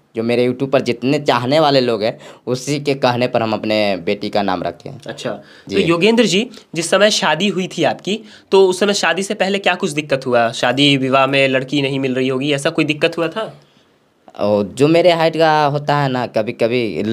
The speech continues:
Speaker 1: लड़की भी नहीं मिलता है, चाहे लड़का भी नहीं मिलता है, कभी-कभी होता है।
Speaker 2: अच्छा।
Speaker 1: जी।
Speaker 2: अभी आपके मित्र या फ्रेंड सर्किल में कोई ऐसा है जो आपके हाइट का है, उसे लड़की नहीं मिल रही है?
Speaker 1: नहीं, मेरे संपर्क में तो अभी दोस्त नहीं है,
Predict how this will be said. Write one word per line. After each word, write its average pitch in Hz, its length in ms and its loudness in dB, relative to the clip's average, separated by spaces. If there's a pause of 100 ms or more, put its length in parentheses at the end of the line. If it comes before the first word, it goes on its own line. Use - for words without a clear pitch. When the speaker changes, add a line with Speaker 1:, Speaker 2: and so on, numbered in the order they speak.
(260)
Speaker 1:
लड़की 123 360 0
भी 131 100 0
नहीं 120 140 -2
मिलता 117 280 -2
है, 107 140 0
चाहे 95 220 -4
लड़का 92 320 -2
भी 120 100 0
नहीं 120 160 2
मिलता 113 260 -2
है, 104 80 0
कभी-कभी 98 440 -4
होता 92 360 -4
है। 95 140 -8 (160)
Speaker 2:
अच्छा। 113 360 -10 (120)
Speaker 1:
जी। 95 240 0 (160)
Speaker 2:
अभी 156 220 0
आपके 196 300 2
मित्र 180 400 0
या 190 160 4
फ्रेंड 175 260 0
सर्किल 180 340 -2
में 180 120 -4
कोई 175 160 0
ऐसा 170 240 2
है 208 200 2
जो 196 120 4
आपके 170 240 0
हाइट 165 240 0
का 175 120 2
है, 175 140 2
उसे 165 140 -2
लड़की 151 280 -2
नहीं 156 160 -2
मिल 151 160 -2
रही 139 120 -4
है? 147 280 -12 (640)
Speaker 1:
नहीं, 135 160 -4
मेरे 165 800 4
संपर्क 160 520 0
में 147 240 -2
तो 147 100 0
अभी 139 180 0
दोस्त 135 540 -2
नहीं 117 340 0
है, 120 240 -8